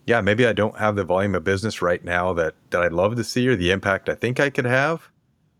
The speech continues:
but I know it works and I know it's good." And it's, it's because people haven't seen or tried it. I just finished a book by Michael Gervais. It's the, uh, The First Rule of Mastery is,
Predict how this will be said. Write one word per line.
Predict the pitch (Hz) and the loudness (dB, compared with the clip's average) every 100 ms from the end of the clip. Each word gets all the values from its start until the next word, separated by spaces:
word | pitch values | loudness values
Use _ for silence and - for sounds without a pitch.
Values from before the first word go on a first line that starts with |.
| _ | _
but | 101 | -2
I | 92 98 | 0 2
know | 123 | 2
it | 131 | 2
works | 95 101 101 - | 0 -2 -2 -2
and | 92 | 0
I | |
know | 92 104 | 2 0
it's | - | -2
good." | - 90 92 | -2 0 0
And | 92 | 0
it's, | 90 - - | -4 -6 -8
it's | 110 - | -8 -4
because | 101 - 101 95 87 - - _ _ _ _ _ _ _ _ - | -4 2 2 2 -2 -8 -12 _ _ _ _ _ _ _ _ -2
people | 120 117 | -2 0
haven't | 107 101 92 | 0 0 -2
seen | - 107 98 | -2 0 0
or | 80 | -2
tried | - 104 110 92 | 0 2 2 2
it. | 78 - _ _ _ _ _ _ _ _ 117 | -2 -4 _ _ _ _ _ _ _ _ -2
I | |
just | 110 139 147 - | 2 2 2 2
finished | 135 117 - 101 | 0 0 -2 -6
a | 95 | 0
book | 104 98 | 0 2
by | 98 | 0
Michael | 87 95 101 87 | 2 0 -2 -2
Gervais. | 87 85 90 | 0 0 0
It's | 90 - | -4 -8
the, | 90 78 | -4 -2
uh, | 87 | -2
The | 87 | -4
First | - 110 - | 0 -2 0
Rule | 104 95 - _ - | 0 0 -2 _ -6
of | 92 | -4
Mastery | 82 82 95 - 120 117 123 123 - | -2 -2 -4 -2 0 2 0 -4 -4
is, | 95 90 87 80 - - | 0 0 -2 -4 -12 -14